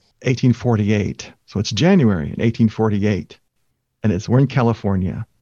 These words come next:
and there's a guy, and he's building a sawmill, a lumber mill for someone on a piece of land in California. And the lumber mill is using a, a,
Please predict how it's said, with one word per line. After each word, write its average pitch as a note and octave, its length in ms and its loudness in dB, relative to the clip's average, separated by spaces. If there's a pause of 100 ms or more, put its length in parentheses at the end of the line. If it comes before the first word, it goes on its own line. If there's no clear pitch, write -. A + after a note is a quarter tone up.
(580)
and G#2 100 2
there's G#2+ 100 2
a C3 60 0
guy, B2 340 0
and G2 160 0
he's G#2 140 0
building A#2+ 360 2
a A2+ 80 4
sawmill, G#2+ 840 -2
a - 60 -2
lumber B2+ 300 0
mill F#2+ 220 -2
for - 140 -10
someone F#2+ 460 -4
on G2 120 0
a F#2 100 -4
piece - 280 -6
of G2 120 -6
land G2 320 0
in G2 60 -4
California. - 640 -10 (1000)
And G#2+ 160 -2
the G#2 60 0
lumber B2+ 260 2
mill A#2+ 220 4
is G#2+ 140 2
using A2+ 320 4
a, G#2 200 -2 (220)
a, F#2 180 -6